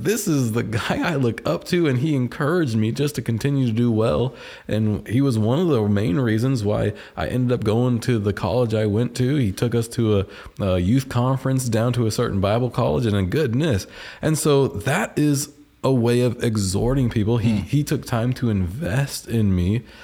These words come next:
Speaker 1: Uh, was it always easy? No, 'cause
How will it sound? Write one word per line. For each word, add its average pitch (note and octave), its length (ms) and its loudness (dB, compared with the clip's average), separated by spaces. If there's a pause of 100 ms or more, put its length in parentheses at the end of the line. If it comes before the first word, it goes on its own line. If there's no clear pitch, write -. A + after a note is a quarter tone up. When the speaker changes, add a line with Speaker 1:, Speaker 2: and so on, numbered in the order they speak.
(280)
Speaker 1:
Uh, F#2 140 -2
was G#2 240 2
it G#2+ 80 2
always G2+ 320 4
easy? D3 360 2
No, A#2 320 2
'cause A2 460 0